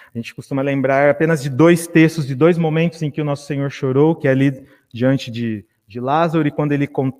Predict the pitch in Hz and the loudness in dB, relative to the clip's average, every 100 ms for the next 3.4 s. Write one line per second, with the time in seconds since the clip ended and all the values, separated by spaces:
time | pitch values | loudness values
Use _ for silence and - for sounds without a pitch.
0 | - 117 104 139 131 120 123 127 120 117 | -12 -8 -2 0 0 0 -2 -4 -4 -4
1 | 123 151 156 143 143 139 123 123 123 127 | -4 -4 -4 -4 -4 -4 -4 -4 -6 -8
2 | 117 110 - 123 127 - - 127 123 - | -10 -14 -4 -2 -2 -6 -6 -4 -4 -6
3 | 113 110 135 | -4 0 0